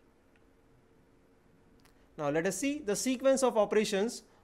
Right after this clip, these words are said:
for the fork system call. The kernel allocates a slot in the process table for the new process. Then it assigns a unique I D number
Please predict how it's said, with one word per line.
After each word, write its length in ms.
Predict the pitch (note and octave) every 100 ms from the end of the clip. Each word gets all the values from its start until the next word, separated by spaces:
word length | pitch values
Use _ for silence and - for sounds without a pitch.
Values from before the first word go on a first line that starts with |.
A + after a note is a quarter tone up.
| _
for 300 | E3 - A3+ - _ _
the 100 | G#3
fork 300 | G3+ F#3+ E3
system 320 | - C3+ C#3 A#2+
call. 160 | A#2 - _ _ _ _ _ - _ _ _ _ _ -
The 140 | F3+
kernel 440 | F#3 C4 C#4 C#4+ -
allocates 640 | G3+ A#3+ B3 G3+ A3 - - - _
a 80 | F3+
slot 500 | - A3+ A3 G3 - - - _ _ -
in 220 | G#3 F3
the 200 | D#3+ G#3+ - - _ _
process 420 | - F#3+ F#3+ B3 B3
table 420 | A#3+ G3+ D#3+ F#3+ - _ _ _ -
for 140 | D#3+
the 240 | D#3 G#3+ E4+ - - -
new 220 | A3 C4
process. 540 | A#3 F3 C3+ A2+ - - _ _ _ _ _ _ _ _ _ _ _ -
Then 320 | E3 A#3 C4 - _
it 140 | F3 E3+
assigns 460 | E3+ - B3+ C#4 - F#3
a 60 |
unique 600 | F#3+ E3 G#3 A#3 C#4+ C#4 - -
I 160 | F#3 G3
D 160 | A3
number 440 | G3 F#3+ F#3 E3